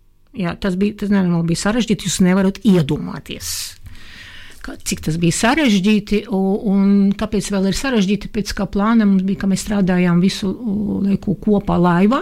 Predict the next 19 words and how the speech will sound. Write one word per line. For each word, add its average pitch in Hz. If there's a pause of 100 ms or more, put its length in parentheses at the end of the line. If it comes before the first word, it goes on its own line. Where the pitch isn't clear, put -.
(460)
bet 196
ziemā 185 (100)
atkal 170
bija 170
kaut 165
kāds 170
te, 170 (100)
es -
nezinu, -
lockdowni, 160
ne 190
lockdowni, 233
mēs 180
nevarējām 170
braukt, 233
un, 196
eh, 185
pagājušu 175
ziemu. 165